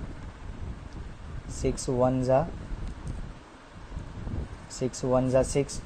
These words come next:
वन बचा, थर्टीन, सिक्स टू जा ट्वेल्व, वन बचा, सिक्स थ्री जा eighteen, six six cut, answer is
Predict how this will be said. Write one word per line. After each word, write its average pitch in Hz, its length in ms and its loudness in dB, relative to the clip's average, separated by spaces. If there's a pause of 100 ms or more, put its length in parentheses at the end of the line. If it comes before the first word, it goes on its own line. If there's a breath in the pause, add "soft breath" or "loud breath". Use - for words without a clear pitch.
वन 127 280 6
बचा, 127 340 6 (340)
थर्टीन, 120 320 4
सिक्स - 360 -4
टू 135 140 6
जा 131 160 8
ट्वेल्व, 139 380 10 (1000)
वन 123 180 2
बचा, 120 280 6
सिक्स - 400 -2
थ्री 123 220 2
जा 127 260 8 (360)
eighteen, 131 440 4 (160)
six - 300 -2
six - 360 -2
cut, 131 140 8 (200)
answer 120 300 0
is 127 240 2